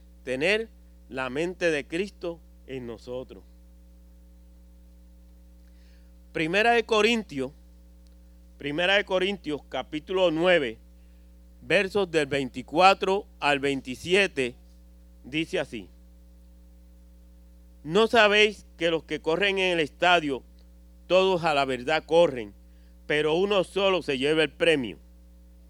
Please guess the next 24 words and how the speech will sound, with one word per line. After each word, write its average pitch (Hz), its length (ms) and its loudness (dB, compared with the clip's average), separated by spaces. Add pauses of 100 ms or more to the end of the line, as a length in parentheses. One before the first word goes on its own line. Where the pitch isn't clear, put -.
(1040)
Corred 170 460 4
de 165 200 -2
tal 196 220 2
manera 180 580 2
que 143 100 -6
lo 131 120 -2
tengáis. 123 680 -2 (960)
Todo 214 240 0
aquel 214 260 0
que 185 140 2
lucha, 190 480 -2 (100)
de 139 140 -2
todo 170 320 0
se 165 140 -2
abstiene. 139 600 -2 (1400)
Ellos 208 340 4
a 156 120 0
la 143 120 2
verdad 139 460 0
para 151 220 2
recibir 139 420 -4
una 185 180 2
corona 180 640 0 (420)
corruptible, 143 880 -4